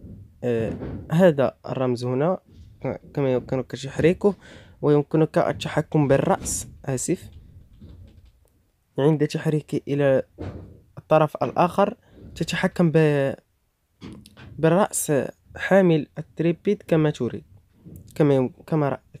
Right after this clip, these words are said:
كما سوف ترون الآن أصبح بإمكاني تحريك، آه، رأس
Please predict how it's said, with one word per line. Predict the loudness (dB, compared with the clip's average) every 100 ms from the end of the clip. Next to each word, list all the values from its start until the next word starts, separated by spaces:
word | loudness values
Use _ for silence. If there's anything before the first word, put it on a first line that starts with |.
| -6
كما | -2 -2
سوف | -4 -10
ترون | -2 0 0 0
الآن | 0 0 -2 _ _ _ _ _ _ _ _ _ _ -20 -6
أصبح | -2 0 0
بإمكاني | 0 0 2 4 4 2
تحريك، | 0 0 0 0 2 2 0 _ _ _ -4
آه، | 0 2 0
رأس | 0 -2 -4 -4 -4 -6